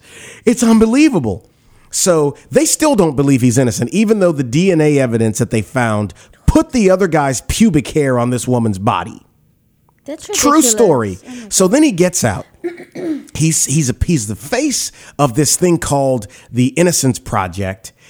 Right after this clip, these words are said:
Speaker 1: And, you know, he's suing the, the Manitowoc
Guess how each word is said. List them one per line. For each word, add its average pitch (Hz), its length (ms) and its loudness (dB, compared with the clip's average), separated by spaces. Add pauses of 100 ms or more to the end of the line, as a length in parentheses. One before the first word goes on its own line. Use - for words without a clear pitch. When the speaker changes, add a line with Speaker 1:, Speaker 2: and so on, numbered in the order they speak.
(200)
Speaker 1:
And, 110 680 -2 (400)
you 123 120 -4
know, 110 260 -2
he's 127 260 -2
suing 247 720 0 (520)
the, 131 400 -2
the 117 400 -4 (1000)
Manitowoc 160 840 -2